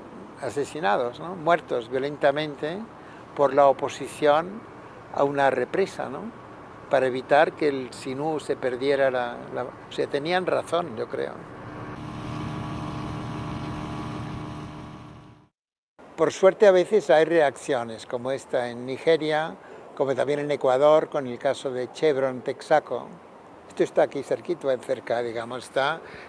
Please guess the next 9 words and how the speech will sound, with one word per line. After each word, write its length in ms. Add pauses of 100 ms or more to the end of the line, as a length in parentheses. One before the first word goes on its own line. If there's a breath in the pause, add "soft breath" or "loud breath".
del 140
Putumayo, 840
pasas 320
el 80
Putumayo 600
y 100
está 440 (360 loud breath)
Sucumbíos, 880
¿no? 220